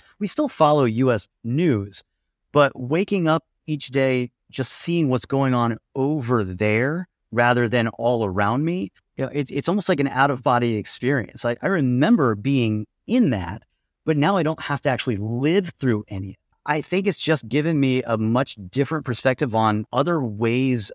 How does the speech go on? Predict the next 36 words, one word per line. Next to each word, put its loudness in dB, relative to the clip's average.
of 2
living 2
a 0
happy 0
life -4
that -2
you -2
probably -2
don't -2
get 0
when 2
you're, 2
when 0
you're -2
buried 2
or -2
inundated 2
in, 2
like, -10
the -10
daily 2
crush -2
of -2
American 0
life. -2
'Cause -8
the, 0
you 0
know, 2
the -2
pace -4
here 0
is -6
much, 0
much -2
slower. 2